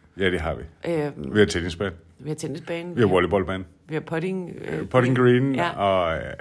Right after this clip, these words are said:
Speaker 1: øh,
Speaker 2: Øhm, så, så, og så skal vi undervise i livsdesign.
Speaker 1: Ja.
Speaker 2: Vi skal undervise i,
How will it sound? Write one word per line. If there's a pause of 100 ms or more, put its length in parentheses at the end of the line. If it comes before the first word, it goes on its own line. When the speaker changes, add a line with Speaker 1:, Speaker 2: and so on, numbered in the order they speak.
Speaker 1:
øh,
Speaker 2:
Øhm, (140)
så, (140)
så, (340)
og
så
skal
vi
undervise
i
livsdesign. (180)
Speaker 1:
Ja. (800)
Speaker 2:
Vi
skal
undervise
i,